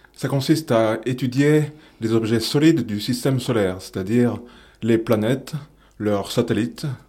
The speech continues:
comme la Lune terrestre ou les satellites de Mars, de Jupiter, les comètes, les astéroïdes, et aussi parfois les météorites.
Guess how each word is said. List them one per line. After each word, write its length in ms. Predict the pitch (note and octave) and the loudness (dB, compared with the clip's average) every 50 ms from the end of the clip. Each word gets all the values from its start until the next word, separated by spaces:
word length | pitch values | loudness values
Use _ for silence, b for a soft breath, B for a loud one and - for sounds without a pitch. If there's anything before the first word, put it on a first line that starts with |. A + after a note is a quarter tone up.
| _ | _
comme 320 | - A2 G2+ G2+ G2 G2 G2 | -6 -4 -4 -4 -4 -4 -4
la 140 | F#2+ F#2+ | -2 -2
Lune 280 | F2+ F#2 G2+ A2+ A2 G2 | 0 0 0 -2 -2 -4
terrestre 540 | - A2 F2 F#2 G2+ A#2+ B2+ B2 - - - | -4 -4 -2 -2 -2 -2 -2 -4 -8 -8 -6
ou 80 | F#2+ | -4
les 240 | F2+ F2 F2 F2 F2 | -4 -4 -4 -8 -10
satellites 460 | - - - G#2+ - F#2+ G2+ G2+ F#2+ | -10 -8 -8 -6 -4 -4 -4 -4 -4
de 80 | F2+ F#2 | -6 -4
Mars, 400 | F#2 F#2 G2 G2+ F#2+ - - G#2 | -4 -2 -4 -4 -6 -8 -8 -8
de 40 | G2 | -6
Jupiter, 640 | E2+ - D#3 A2 F2+ A2 A2 B2 C#3+ C#3 - - b b b b b _ | -6 -6 -8 -8 -6 -4 -2 -2 -2 -4 -8 -18 b b b b b _
les 160 | G2 G#2 G#2 | -4 -2 -2
comètes, 480 | G#2 - A#2 G#2+ G#2 A2+ B2 A#2+ - - | 2 2 2 4 4 2 2 -2 -6 -6
les 420 | A2+ G#2+ G2+ G#2 G2+ G2+ F2 F#2+ | -6 -2 0 0 0 0 0 -2
astéroïdes, 560 | G#2+ - - - A2 G2+ G2+ G2+ A#2 A#2 A#2+ B2+ - b b b b b b | -4 -4 -2 -4 -2 -2 0 0 -2 -2 -4 -8 -12 b b b b b b
et 60 | - | 2
aussi 280 | A#2 A#2 A#2 - C#3+ - | 2 2 2 0 -2 0
parfois 320 | - A#2 - - B2 A#2+ | 0 -2 -2 2 2 2
les 60 | B2 A2 | 4 2
météorites. 580 | G#2+ G#2 - G#2+ F#2+ F2 F2 E2+ - - - | 0 0 0 -2 -2 -2 -4 -8 -12 -18 -20